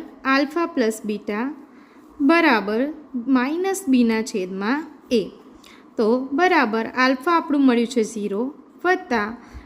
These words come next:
બીટા મળ્યું છે માઇનસ બે બરાબર માઇનસ ચૌદના છેદમાં એ સાત. તો સાત દુ ચૌદ, પ્લસ માઇનસ માઇનસ,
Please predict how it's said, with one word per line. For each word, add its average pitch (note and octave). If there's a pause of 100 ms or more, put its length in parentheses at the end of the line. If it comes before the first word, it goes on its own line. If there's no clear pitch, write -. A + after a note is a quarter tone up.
(100)
બીટા C#4
મળ્યું A3
છે C#4+
માઇનસ F#4 (100)
બે D#4 (520)
બરાબર A3+ (220)
માઇનસ D4+ (520)
ચૌદના C#4 (100)
છેદમાં G#3+ (380)
એ D4 (420)
સાત. G#3+ (560)
તો A#3+
સાત A3+ (160)
દુ C#4 (140)
ચૌદ, D#4+ (640)
પ્લસ D4+ (140)
માઇનસ C4+ (100)
માઇનસ, A3+